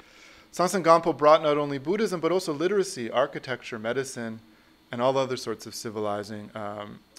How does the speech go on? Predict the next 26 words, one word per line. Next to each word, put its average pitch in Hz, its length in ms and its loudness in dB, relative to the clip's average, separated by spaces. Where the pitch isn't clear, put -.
uh, 104 300 -6
influences 123 520 -10
to - 120 -18
Tibet 104 340 -6
from 120 160 -8
their 120 120 -4
neighboring 117 420 -8
regions, 131 400 -10
according 117 360 -10
to 113 120 -16
the 107 80 -14
usual 104 340 -12
legends. 107 520 -10
The 135 80 -6
Golden 185 300 4
Book 175 220 0
reminds 156 360 2
us 151 140 -4
that 143 400 0
from 127 200 -12
Persia 156 520 -2
and 120 140 -8
the 131 60 -2
land 139 240 -2
of 131 80 -14
Sok - 360 -6